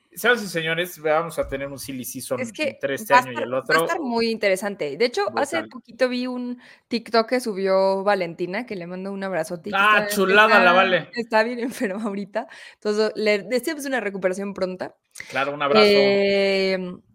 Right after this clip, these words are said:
Speaker 2: vi un, vi un TikTok de ella, un video de que, de, que platicaba quiénes son los pilotos que creen que debería de salir dentro de la Fórmula uno. Yo los que creo que neta ya, por favor, que salgan de la Fórmula uno,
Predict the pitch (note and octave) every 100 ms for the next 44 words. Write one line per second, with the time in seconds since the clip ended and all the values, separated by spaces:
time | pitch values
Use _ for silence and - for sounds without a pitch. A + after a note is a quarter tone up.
0 | _ _ _ _ _ _ - - A3+ A#3+
1 | A#3+ B3+ A#3+ A#3 A#3+ A#3+ B3 A#3+ A3+ A3
2 | A3+ A3 G#3 G3+ G3+ G3 G3+ G3+ F3+ D#3
3 | - - - - _ G3 G3 G3 G3 G3
4 | G3 A3 G#3+ G#3+ G#3 G3+ G3 G3 F#3 F#3
5 | F#3 F3 F3+ E3+ F#3 E3+ E3 E3+ F3+ E3
6 | D3+ D#3 - - E3+ - F3 D#3 D#3 D3+
7 | D#3+ C3 B2+ B2 - _ _ _ - E4+
8 | B4+ B4+ D4 G#3 C4+ B3 C#4+ A3 A3 G#3+
9 | C4 G3 G#3 F3 G#3 A3+ A3 F#3 F#3 G3
10 | G3 G3+ - G3+ G3 A3+ G3+ E3+ F3 F#3
11 | F#3 G#3 F3+ E3 F3 G3+